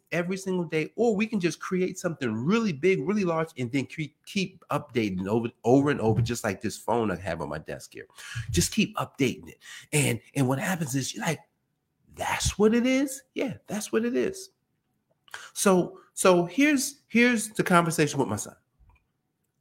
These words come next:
We were, we were discussing something, and what he thinks something means and what I think something means, what is what we were disconnected on. So I share with him, I says, "Well, son,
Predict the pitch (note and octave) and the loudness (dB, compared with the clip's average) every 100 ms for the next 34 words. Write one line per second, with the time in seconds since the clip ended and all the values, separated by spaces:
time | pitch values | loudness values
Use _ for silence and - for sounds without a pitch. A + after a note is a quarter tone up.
0 | _ _ G#2 B2+ C3+ A2+ G2 - _ _ | _ _ -2 2 4 2 0 -6 _ _
1 | _ A2 C3+ A2+ F#2 G#2+ F3+ G#3+ G3 - | _ 6 8 6 0 0 2 2 0 -4
2 | E2+ D2+ D#2 D#2+ - _ _ - G#2 F#2+ | -6 -6 -8 -10 -14 _ _ -4 -2 0
3 | F#2 G#2+ - - A#3 C4+ C#4 - A2+ - | 4 4 2 0 2 4 2 2 0 -2
4 | - D#2+ - D2+ D2 C#2 D#2+ C3 - - | -4 -4 -4 -6 -8 -10 -10 -10 -12 -20
5 | _ - F2+ G#2 - - C#3 A3 A3+ G#2 | _ -6 0 2 0 -4 -2 -2 -2 -6
6 | E2+ - C2+ D#2 C#2 C2+ D2+ A2 - _ | -6 -8 -10 -10 -12 -12 -14 -16 -20 _
7 | _ - - - _ _ G2+ G#2 A2 A2 | _ -20 -20 -20 _ _ 0 10 10 8
8 | - _ G2 F2 F#2+ B2 G2 G#2 F2 D#2 | -4 _ -2 0 4 4 4 0 0 -4
9 | E2+ - C#2+ C#2 - _ _ _ _ _ | -4 -6 -10 -10 -20 _ _ _ _ _
10 | - - - C#3 B2+ F3+ D#3+ - F#2 - | -20 -16 0 2 4 4 4 2 -2 -4
11 | D#2 - E2 - - - | -6 -6 -8 -6 -8 -10